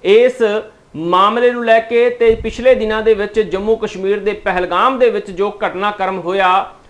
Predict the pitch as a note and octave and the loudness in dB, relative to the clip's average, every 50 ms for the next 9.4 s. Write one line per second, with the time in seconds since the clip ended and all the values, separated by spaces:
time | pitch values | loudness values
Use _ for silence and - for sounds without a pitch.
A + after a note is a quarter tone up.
0 | - - C#3+ G3 G#3 F3 F3+ G3 G#3+ G#3 G#3+ G#3+ - G#3 A#3 C4 C4+ B3 A#3 A3 | -20 -4 0 0 0 2 4 2 2 2 0 -4 -2 0 0 2 2 4 4 2
1 | G#3+ A3 A3+ A3 A3 G#3+ G3+ G3+ - G3+ F#3+ F#3 F3+ G3+ G#3+ G#3+ G3 G3+ F#3+ F3+ | 2 2 0 -2 0 0 -2 -4 -4 -4 -4 -4 -4 -4 -6 -4 -4 -4 -4 -4
2 | F#3+ G3 G3 G3 G3 F#3+ F#3 F#3+ F#3 G3+ G3+ - - F#3+ F3 E3+ F#3+ - F#3+ F#3 | -4 -4 -4 -4 -4 -2 -4 -2 -2 -4 -6 -4 -2 -2 -2 -2 -4 -4 -2 -2
3 | G3 G#3 F3+ F#3 F#3 F#3 - G3+ F#3+ F#3 G3+ G#3 - - - - - - _ - | -2 0 -2 -6 -8 -4 -2 0 0 0 0 -2 -8 -16 -20 -20 -20 -20 _ -2
4 | - G3+ A3 B3 B3+ B3 B3 A3 G#3 G3 G3 G3 G3 G3 G3 F#3+ G3 F#3+ F3+ F3+ | 4 4 6 6 6 2 0 -2 -2 -2 -2 0 0 -2 -2 -2 -2 -2 -2 -2
5 | F#3 F3+ F3+ - G3 G3 - - - F3+ F#3+ F3+ E3+ F#3 F#3+ G3+ G3 G3+ - - | -2 -2 -4 -2 -2 -2 -2 -2 -4 -4 -4 -2 -4 -2 -2 -2 -4 -4 -6 -4
6 | G3 F#3 F#3+ - A3+ A3+ A3+ A3 G#3+ G3 - - G3+ G3+ G3 F#3 F3+ F#3+ G3 F#3+ | -4 -4 -2 -2 -2 0 2 4 2 2 0 -2 0 2 2 2 2 2 0 -2
7 | F#3+ F#3+ G3 G#3 - - G3 G3 G3+ - A3 A3 - - F#3 F3 F3+ F#3 F3 E3+ | -2 -2 -4 -6 -2 -2 -4 -2 -2 -4 -6 -6 -2 -2 0 0 0 0 0 0
8 | F3 F3+ F3 - G3+ G3 G3+ G3 G3 - - E3+ E3 F3+ A#3+ A#3 A#3 A3+ A3 A3 | -2 -2 -2 -2 -2 0 0 -2 -2 -4 -8 -8 -2 0 0 2 2 2 0 0
9 | - F#3+ F3 F#3 G3 G#3 G3 | -2 -6 -4 -4 -4 -4 -6